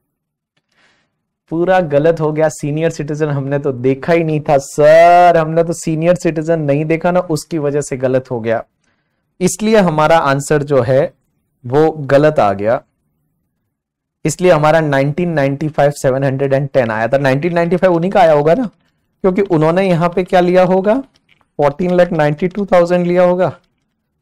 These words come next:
फ़ोर्टीन लाख नाइंटी टू थाउजेंड फ़ाइव हंड्रेड प्लस सत्ताईस हजार प्लस फ़ोर्टी फ़ाइव थाउजेंड प्लस वन लाख एटी थाउजेंड प्लस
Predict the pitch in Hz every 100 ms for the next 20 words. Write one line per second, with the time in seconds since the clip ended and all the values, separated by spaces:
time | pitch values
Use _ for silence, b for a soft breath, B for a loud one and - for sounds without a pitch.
0 | _ 139 135 160 160 170 156 135 139 143
1 | 156 156 147 151 156 - 135 139 143 123
2 | 120 127 175 _ _ _ _ _ _ _
3 | b b b b _ 156 151 170 - 147
4 | - 143 143 156 143 131 131 147 - 143
5 | 156 - - 139 147 147 - 143 143 139
6 | 120 117 131 139 - 147 156 - 147 143
7 | 147 143 131 143 147 120 117 123 139 170
8 | b b b b 147 151 170